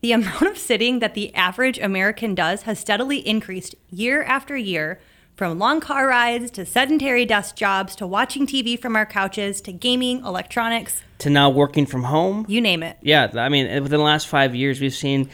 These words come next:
Speaker 2: the amount of jobs move to home, uh, home offices. I-, I-, it's, it's, it's gotta be, it's gotta be up there. That percentage is, is steadily increasing, and most jobs are now allowing a virtual or remote work option too.
Speaker 1: Mm-hmm.
Speaker 2: So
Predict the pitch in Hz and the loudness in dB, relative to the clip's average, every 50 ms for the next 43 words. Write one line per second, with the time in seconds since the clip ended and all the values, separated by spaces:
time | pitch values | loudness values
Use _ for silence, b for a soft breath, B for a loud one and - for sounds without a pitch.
0 | B B B B B 139 135 127 127 127 135 131 - 127 120 - 139 127 123 135 | B B B B B 2 2 4 4 2 2 0 -2 -6 -4 -2 0 2 2 2
1 | 131 - - 123 123 131 131 131 - - 123 - - - - 127 131 135 143 151 | 0 0 -4 0 0 0 0 -2 -6 -12 -12 -12 -10 -4 0 2 2 2 2 2
2 | 156 156 165 - _ _ - - - 131 123 120 113 95 - - - - 123 131 | 0 -4 -6 -8 _ _ -8 -2 0 2 2 2 0 -2 -6 -10 -12 -8 -2 0
3 | 147 147 135 120 120 127 - - - - 156 156 156 147 - - - _ _ _ | 2 2 4 2 2 0 -4 -8 -6 -4 -2 -2 -2 -2 -4 -8 -10 _ _ _
4 | _ _ _ - 135 123 85 120 131 131 - - 147 135 - - - 147 139 - | _ _ _ -4 -4 -2 0 0 -2 -2 -2 -2 -4 -4 -4 -6 -4 -4 -4 -4
5 | - - - 139 - - - 156 147 143 135 135 131 127 123 - - - _ - | -6 -6 -6 -6 -6 0 4 4 6 6 6 4 4 2 2 -2 -6 -8 _ -2
6 | 202 - - 220 180 156 135 123 117 - - 95 104 127 127 - - - 139 131 | -2 2 4 6 6 8 6 4 4 0 -4 -4 -2 -2 -4 -4 -2 -2 -2 -2
7 | 123 117 113 - - 123 123 - - 123 - - - - 139 - 151 139 135 123 | -2 -2 -4 -4 -6 -6 -6 -4 -4 -4 -6 -6 -10 -8 -6 -4 -2 0 0 -2
8 | 117 - - 131 - - - 127 135 135 139 135 - - 127 123 123 123 - B | -2 -4 -6 -6 -6 -6 -2 0 2 2 2 0 0 2 2 4 4 2 0 B
9 | B B B B B B B - 123 120 120 127 135 139 139 127 123 123 127 131 | B B B B B B B 0 2 2 4 4 4 6 6 4 4 2 2 0
10 | 165 160 131 117 117 117 - B B B B B - - 123 131 123 123 139 135 | 0 0 0 0 -2 -4 -6 B B B B B 0 2 2 2 2 -2 -2 0
11 | 135 139 139 - - 139 123 - 123 123 120 117 117 117 120 123 117 - - - | 0 0 0 -2 -2 0 0 2 0 0 0 0 0 0 0 -2 -4 -4 -4 -6
12 | 117 - - - 101 104 - - - - - - - 117 101 - - 95 95 120 | -6 -6 -4 -4 -4 -4 -4 -6 -12 -14 -14 -8 -2 -2 -2 0 -2 -4 -2 0
13 | 120 87 - | 0 -2 -2